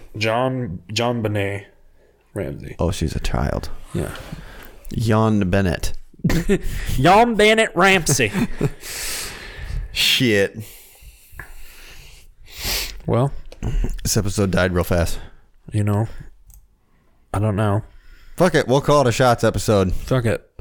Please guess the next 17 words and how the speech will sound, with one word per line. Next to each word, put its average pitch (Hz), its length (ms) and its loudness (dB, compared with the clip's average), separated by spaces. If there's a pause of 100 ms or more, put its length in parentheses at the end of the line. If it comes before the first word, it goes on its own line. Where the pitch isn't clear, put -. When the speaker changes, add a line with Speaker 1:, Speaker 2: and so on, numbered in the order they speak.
(180)
Speaker 2:
Why 110 160 2
Speaker 1:
And 107 60 4
then 98 60 4
Speaker 2:
not? 87 220 2
Speaker 1:
we'll 123 100 2
do 113 180 2
a 107 60 4
real 120 260 4
one. 98 300 -2 (500)
Maybe 147 200 2
not 113 100 4
Speaker 2:
We 104 100 4
Speaker 1:
today, 101 260 2
but 90 180 -2
Speaker 2:
probably 92 200 4
not 85 180 2
today 82 340 2